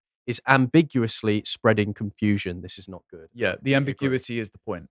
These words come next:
Speaker 2: It's meant to
Speaker 1: Yes.
Speaker 2: mean that the guidelines are so vague that you have plausible deniability from the
Speaker 1: Yes.
Speaker 2: top to say that I haven't explicitly condoned this, but at the bottom it becomes the new norm.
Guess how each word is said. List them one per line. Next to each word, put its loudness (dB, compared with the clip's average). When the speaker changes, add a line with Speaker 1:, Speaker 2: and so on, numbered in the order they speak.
Speaker 2:
It's -10
meant 2
to 2
Speaker 1:
Yes. -2
Speaker 2:
mean -2
that -8
the -14
guidelines 4
are -8
so 2
vague 2
that -6
you -4
have -2
plausible -2
deniability -2
from -6
the -16
Speaker 1:
Yes. -14
Speaker 2:
top 2
to -18
say -2
that -4
I 4
haven't -4
explicitly -10
condoned 2
this, -4
but -8
at -8
the -16
bottom 0
it -12
becomes -12
the -10
new -10
norm. -20